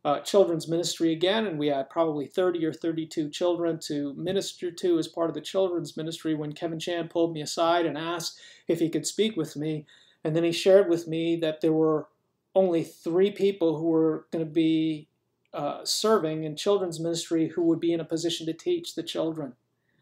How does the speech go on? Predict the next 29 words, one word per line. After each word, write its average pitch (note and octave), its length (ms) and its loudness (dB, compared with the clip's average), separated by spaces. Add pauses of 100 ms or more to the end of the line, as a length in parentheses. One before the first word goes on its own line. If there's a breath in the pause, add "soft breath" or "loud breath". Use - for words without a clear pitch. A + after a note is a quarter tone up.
(300)
And, D3 680 -6
uh, - 340 -12 (640)
they D#3 120 0
weren't E3 240 -2
sure E3 140 0
what E3+ 180 2
to E3+ 80 0
do E3 400 6
since - 380 -6
children's D#3+ 440 -2
ministry D#3+ 360 -4
was D3+ 180 -4
starting, D#3+ 480 -2 (680 loud breath)
um, D3+ 480 -8
in D#3 200 -6
two D#3+ 200 -8
weeks. - 580 -8 (520)
And C#3 100 -12
I C#3+ 40 -8
recall F3+ 480 4
that D#3+ 180 0
time E3+ 400 -6 (380 soft breath)
receiving F3+ 440 2
that D#3+ 220 -2
and D3+ 80 -14
hearing E3+ 360 0
that, C3 320 -10 (600 soft breath)
and D3+ 220 0
then D#3 320 0